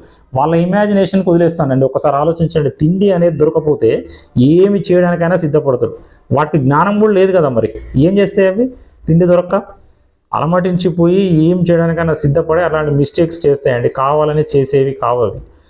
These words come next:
సరిహద్దుల్లో పనిచేస్తున్నాయి, కాపాడుతున్నాయి, ప్రేమ అనేది చూపిస్తాయి, విశ్వాసానికి ప్రతిరూపం. అన్ని రకాలుగా మనిషికి సరైన ఫ్రెండ్ అండి డాగ్ అనేది.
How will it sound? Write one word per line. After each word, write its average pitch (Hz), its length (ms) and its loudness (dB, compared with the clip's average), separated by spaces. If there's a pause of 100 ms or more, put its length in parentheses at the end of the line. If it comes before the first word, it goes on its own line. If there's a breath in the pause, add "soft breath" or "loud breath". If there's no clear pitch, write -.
(180 soft breath)
సరిహద్దుల్లో 160 680 2
పనిచేస్తున్నాయి, 156 960 0
కాపాడుతున్నాయి, 151 800 -2 (340)
ప్రేమ 160 320 2
అనేది 160 340 2
చూపిస్తాయి, 165 480 0
విశ్వాసానికి 156 640 -2
ప్రతిరూపం. 139 560 -2 (420 soft breath)
అన్ని 170 320 2
రకాలుగా 175 460 0
మనిషికి 160 800 0 (280)
సరైన 165 420 0
ఫ్రెండ్ 151 320 0
అండి 117 260 0
డాగ్ 120 360 -2
అనేది. 107 340 0